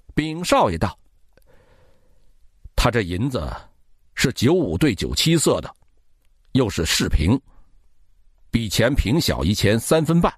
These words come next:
他那里又扣了他那边中用的二十三两四钱银子，画字去了二三十两，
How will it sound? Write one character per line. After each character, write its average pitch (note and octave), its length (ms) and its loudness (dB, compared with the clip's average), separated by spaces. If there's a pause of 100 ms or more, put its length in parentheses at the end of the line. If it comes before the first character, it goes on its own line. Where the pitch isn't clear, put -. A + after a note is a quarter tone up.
(920)
他 C3+ 140 0
那 B2+ 200 -2
里 E2 220 -6 (400)
又 C3+ 180 2
扣 B2 160 0
了 G2+ 100 -2
他 B2+ 120 -2
那 C3 180 0
边 A#2 220 2 (380)
中 F3+ 180 2
用 E3 160 -2
的 F#2 80 -4
二 A2+ 240 0
十 E2 80 -4
三 D#3 240 2
两 D2+ 160 -4
四 - 260 -2
钱 G#2+ 240 0
银 E2+ 200 -2
子， B2 120 0 (1080)
画 F3 340 0
字 G3+ 280 0 (600)
去 E3 220 2
了 G#2+ 100 2
二 B2 200 0
三 B2 200 0
十 G#2 160 -2
两， G2+ 180 0